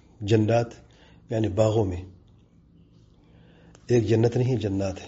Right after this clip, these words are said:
جمع ہے۔ نمبر بائیس، تَجْرِي مِن تَحْتِهَا الْأَنْهَارُ، جن کے تلے نہریں بہہ رہی ہیں۔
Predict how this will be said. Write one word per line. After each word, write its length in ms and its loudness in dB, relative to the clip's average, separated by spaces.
جمع 260 0
ہے۔ 140 -8
نمبر 220 -4
بائیس، 340 2
تَجْرِي 340 4
مِن 200 2
تَحْتِهَا 420 0
الْأَنْهَارُ، 460 -2
جن 140 -2
کے 100 -2
تلے 280 2
نہریں 360 4
بہہ 180 2
رہی 300 2
ہیں۔ 180 -8